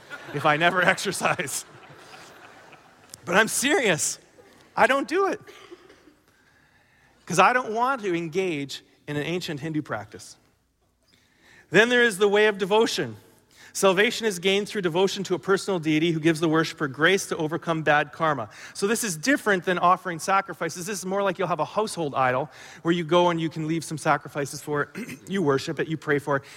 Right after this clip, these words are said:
and that god, that household god in return, just gives you grace to overcome and become saved. You'll notice something, though. There's no god coming down and helping you overcome.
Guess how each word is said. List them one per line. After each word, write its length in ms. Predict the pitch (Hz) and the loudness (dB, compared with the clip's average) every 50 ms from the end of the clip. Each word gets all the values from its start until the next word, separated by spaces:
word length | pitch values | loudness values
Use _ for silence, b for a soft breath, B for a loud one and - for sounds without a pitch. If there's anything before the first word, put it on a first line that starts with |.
| B 180 | B -4
and 140 | B 160 170 | B 0 2
that 200 | 175 175 175 151 | 2 2 2 2
god, 280 | 160 175 170 165 165 151 | 2 4 4 4 4 0
that 100 | 147 131 | -2 -4
household 400 | - 175 185 175 - 180 165 143 | -4 -6 -6 -6 -8 -10 -10 -4
god 240 | 147 143 135 135 - | 0 0 0 0 0
in 140 | 160 156 | -4 -6
return, 480 | 151 147 - - 147 135 123 120 120 117 B B B B 151 - | -6 -6 -8 -8 -8 -8 -8 -8 -10 -12 B B B B -16 -6
just 240 | - 156 139 - - | -6 -6 -6 -4 -2
gives 280 | 151 151 139 117 - | -2 -2 -2 -2 -2
you 260 | 143 135 131 127 123 123 - _ _ - | -2 0 0 -2 -4 -6 -12 _ _ -14
grace 460 | 117 143 160 143 110 - - - - - _ _ | -2 0 0 0 0 -4 -8 -10 -12 -14 _ _
to 100 | - 151 | -10 -6
overcome 540 | 143 139 131 123 120 - - 135 123 120 123 120 | -4 -4 -4 -4 -6 -6 -4 -4 -4 -4 -4 -8
and 100 | 120 120 | -10 -10
become 280 | 117 110 - 120 107 | -10 -12 -12 -12 -12
saved. 400 | - - 123 107 87 90 - - _ _ _ _ _ _ _ _ _ _ _ _ _ _ _ _ _ _ _ _ b b b b b b b b b b b b b b b b b b b b b b _ | -10 -8 -8 -8 -8 -10 -14 -20 _ _ _ _ _ _ _ _ _ _ _ _ _ _ _ _ _ _ _ _ b b b b b b b b b b b b b b b b b b b b b b _
You'll 140 | 165 190 | 2 4
notice 300 | 202 220 247 240 202 - | 6 6 6 6 4 2
something, 320 | - 170 147 131 143 131 127 | 0 -4 -4 -4 -6 -8 -8
though. 240 | 117 117 131 165 156 _ _ _ _ _ _ _ _ _ _ _ _ _ _ _ _ _ _ _ b b b b b b | -8 -8 -8 -10 -14 _ _ _ _ _ _ _ _ _ _ _ _ _ _ _ _ _ _ _ b b b b b b
There's 180 | 175 202 220 208 | 4 4 6 6
no 200 | 254 294 311 277 | 2 2 2 0
god 540 | 220 165 190 180 175 160 131 117 101 95 - - - - _ _ _ _ _ _ _ b b b b - | 2 2 4 6 6 4 4 2 -2 -8 -14 -20 -20 -20 _ _ _ _ _ _ _ b b b b -6
coming 400 | - 190 220 214 208 190 175 151 | -2 0 0 0 0 -2 0 2
down 440 | 165 165 151 139 123 110 107 107 107 - - _ - | 2 2 4 2 0 -2 -6 -12 -18 -20 -20 _ -10
and 140 | 151 143 | -10 -8
helping 360 | 131 156 160 160 151 - 131 127 | -4 -2 -2 -2 -2 -4 -8 -6
you 140 | 131 135 | -6 -6
overcome. 500 | 131 127 120 110 - - 139 117 98 90 | -6 -6 -8 -10 -12 -10 -12 -12 -12 -14